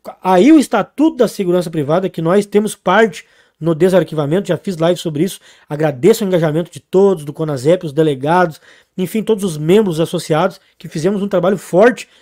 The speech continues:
de mobilização nacional, e claro que teve outros atores envolvidos nisso também, mas o que que tá previsto no Estatuto, Edirlan e Ulisses, e todos que nos assistem agora? A previsão da, do gestor de segurança,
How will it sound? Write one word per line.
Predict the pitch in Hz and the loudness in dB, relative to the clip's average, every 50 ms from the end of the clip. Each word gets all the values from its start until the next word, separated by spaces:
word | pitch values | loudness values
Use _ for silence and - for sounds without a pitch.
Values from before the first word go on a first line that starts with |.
| _ | _
de | - 147 | -10 -6
mobilização | 156 175 180 175 180 160 151 165 139 - 170 165 | -2 -2 0 0 0 -2 -2 -4 -4 -4 -6 -6
nacional, | 165 147 - 151 135 139 156 190 226 214 220 _ _ _ | -6 -6 -6 -6 -6 -2 0 0 0 0 -2 _ _ _
e | - 165 | -20 -10
claro | - 190 202 220 | -2 0 0 0
que | 220 - | 0 0
teve | - 196 170 160 | -2 0 0 2
outros | 196 202 202 - | 0 -2 0 -2
atores | 180 - - 180 180 165 147 | -4 -4 -2 -4 -4 -4 -4
envolvidos | 160 151 147 131 143 156 139 131 | -6 -6 -6 -6 -6 -8 -8 -8
nisso | 151 151 - | -12 -14 -12
também, | - 139 127 147 185 214 214 208 _ _ _ _ _ _ _ _ _ _ | -12 -10 -6 -4 -4 -4 -6 -8 _ _ _ _ _ _ _ _ _ _
mas | - 214 233 226 | 0 2 2 2
o | 240 | 2
que | 202 302 320 | 0 -2 -4
que | - 320 | -2 0
tá | - 294 285 | 0 0 0
previsto | 277 269 254 220 262 247 - | 2 0 2 2 0 -2 0
no | 262 240 | -2 -2
Estatuto, | - - 226 - - 240 254 - 220 | 0 0 -2 0 0 -2 -2 2 2
Edirlan | 202 165 165 170 170 165 165 175 | 0 2 2 2 4 4 4 4
e | 165 165 165 | 4 2 2
Ulisses, | 160 156 160 165 156 - 147 147 | 2 2 2 0 -2 -4 -10 -10
e | 156 | -8
todos | - - 185 180 - | -2 0 0 0 0
que | - 175 | -4 -6
nos | 165 160 156 | -4 -2 -2
assistem | 156 139 - - 165 - 165 151 | -4 -4 -4 -8 -8 -6 -6 -6
agora? | 143 139 139 135 123 117 _ _ _ _ _ _ _ _ _ _ _ _ _ _ _ _ _ - _ - | -4 -2 -4 -4 -4 -8 _ _ _ _ _ _ _ _ _ _ _ _ _ _ _ _ _ -20 _ -4
A | 202 190 | -4 -4
previsão | 190 - 226 262 294 240 262 233 156 151 160 165 175 214 220 _ _ _ _ _ _ _ _ _ _ _ _ _ _ _ | -2 0 2 2 2 2 0 -2 2 4 4 4 2 0 -6 _ _ _ _ _ _ _ _ _ _ _ _ _ _ _
da, | - 147 139 165 160 147 151 | -8 0 2 2 2 2 0
do | 165 160 208 | -2 0 0
gestor | 165 208 220 - - - - 285 339 | 4 4 2 2 2 0 0 2 2
de | 302 - | 2 0
segurança, | - 311 262 247 214 208 226 254 240 - 262 254 | -4 -2 0 4 4 4 4 4 2 0 -2 -2